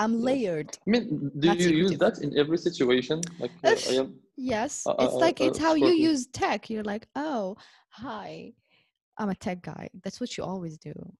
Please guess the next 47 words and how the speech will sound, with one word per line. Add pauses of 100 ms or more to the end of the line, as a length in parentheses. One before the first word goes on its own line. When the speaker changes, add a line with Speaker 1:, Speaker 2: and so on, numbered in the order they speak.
(2000)
Speaker 1:
Like,
Speaker 2:
Well, (120)
no,
Speaker 1:
um,
Speaker 2:
people, (400)
I
mean,
I'm,
Speaker 1:
الخضار
يقول
Speaker 2:
I
Speaker 1:
لك،
Speaker 2:
mean,
like,
Speaker 1:
"كيلو
ولا
Speaker 2:
الخضار.
Speaker 1:
زوج
Speaker 2:
خضار.
Speaker 1:
بطاطا،
كيلو
ولا
زوج؟"
تقول
له،
Speaker 2:
<laughs>
Speaker 1:
<laughs>
"I'm
a
tech
guy."
Like، (240)
"خويا،
سقسيتك
Speaker 2:
آه،
كيما
Speaker 1:
زوج
Speaker 2:
تاع
Speaker 1:
و-"
Speaker 2:
الميدسين. (720)
Speaker 1:
آه؟ (260)
Yeah,
yeah, (160)
you
Speaker 2:
كيما
Speaker 1:
are.
Speaker 2:
تاع،